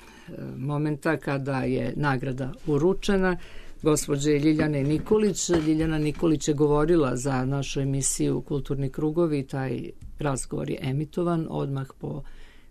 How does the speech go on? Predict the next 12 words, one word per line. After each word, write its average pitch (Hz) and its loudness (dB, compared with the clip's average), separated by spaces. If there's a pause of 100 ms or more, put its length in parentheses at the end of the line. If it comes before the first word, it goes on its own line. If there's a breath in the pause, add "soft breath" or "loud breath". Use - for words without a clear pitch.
dobijanju 147 2
nagrade. 160 2
E, 151 0
govorili 156 2
smo 139 -2
i 143 0
o 135 -2
autoru, 175 2
govorili 139 0
smo 143 -2
o 139 -4
težini 135 -2